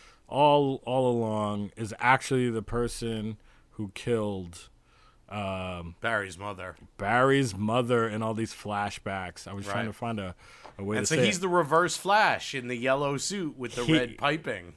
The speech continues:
Speaker 1: That's it. He's the reverse Flash, which is
Speaker 2: Right.
Speaker 1: possibly the best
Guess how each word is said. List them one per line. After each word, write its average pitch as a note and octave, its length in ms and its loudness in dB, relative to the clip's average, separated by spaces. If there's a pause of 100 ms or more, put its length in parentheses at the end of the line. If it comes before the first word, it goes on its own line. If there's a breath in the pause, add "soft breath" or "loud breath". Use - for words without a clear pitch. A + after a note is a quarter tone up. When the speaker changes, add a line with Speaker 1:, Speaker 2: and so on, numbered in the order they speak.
(140)
Speaker 1:
That's A2 340 -2
it. C3+ 280 2
He's F3+ 360 4
the E3 120 4
reverse C#3 520 4
Flash, C3 500 4
which B2+ 200 -2
is C3+ 60 0
Speaker 2:
Right. G#2+ 220 0 (100)
Speaker 1:
possibly G3 680 8
the E3 120 2
best D3 680 4